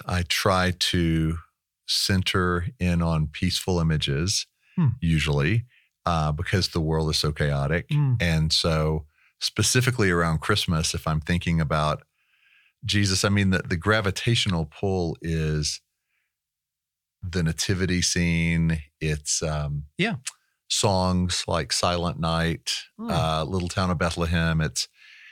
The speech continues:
Speaker 1: it's the songs that, that pull me to that moment of how did it begin? What are we celebrating?
Speaker 2: Yeah.
Speaker 1: You know?
Speaker 2: Yeah, exactly.
Speaker 1: Yeah.
Speaker 2: Yeah, trying to come back to the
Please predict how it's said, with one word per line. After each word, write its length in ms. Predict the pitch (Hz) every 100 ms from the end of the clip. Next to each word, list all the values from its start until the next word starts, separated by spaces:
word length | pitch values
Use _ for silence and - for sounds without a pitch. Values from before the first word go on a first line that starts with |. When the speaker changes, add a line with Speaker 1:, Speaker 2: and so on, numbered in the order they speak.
| - _
Speaker 1:
it's 200 | 104 98
the 80 | -
songs 560 | 92 107 95 92 92 -
that, 340 | 82 71 -
that 240 | 87 80 -
pull 500 | - - 107 104 98
me 400 | 92 85 82 82 - _ _ _ _ _ _ _ _ _ _ _ _ -
to 120 | -
that 240 | 95 95 85
moment 560 | 92 95 92 78 76
of 640 | - 80 78 76 73 73 - _ _ _ _ _ -
how 320 | - - 98
did 160 | 98 90
it 140 | 85
begin? 640 | - 78 85 85 85 80 80 - _ _ _ _ _ -
What 320 | 95 92 101
are 120 | 98
we 160 | 90 87
celebrating? 840 | - 85 82 78 78 78 76 76
Speaker 2:
Yeah. 240 | 76 76 - - _ _ -
Speaker 1:
You 100 | 73
know? 200 | 69 76 _ _ _ _ _ -
Speaker 2:
Yeah, 220 | 202 123 -
exactly. 720 | 180 147 151 131 120 78 120 -
Speaker 1:
Yeah. 140 | 240 147
Speaker 2:
Yeah, 40 |
trying 280 | 101 - 185
to 40 |
come 240 | 143 - 147
back 300 | 143 131 123
to 100 | 165
the 240 | 139 131